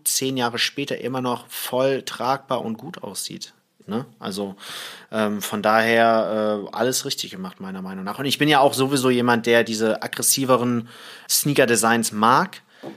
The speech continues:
Ähm, deswegen für mich auf jeden Fall ein Korb. Dann kommen wir zu dem, äh, Schuh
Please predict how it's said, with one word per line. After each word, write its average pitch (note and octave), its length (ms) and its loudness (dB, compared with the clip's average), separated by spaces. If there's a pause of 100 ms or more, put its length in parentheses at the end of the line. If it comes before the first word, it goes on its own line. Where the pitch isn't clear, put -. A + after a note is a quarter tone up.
(120)
Ähm, A2+ 540 0
deswegen A#2 300 -2
für A2+ 100 -8
mich A#2 240 -2
auf G2 100 -10
jeden G#2+ 200 -2
Fall G#2 140 -4
ein G2 100 -8
Korb. F#2 300 -6 (920)
Dann D#3 280 0
kommen D#3 300 0
wir D3 160 0
zu D3 360 0
dem, C3 420 2
äh, A#2+ 360 0
Schuh A3 640 2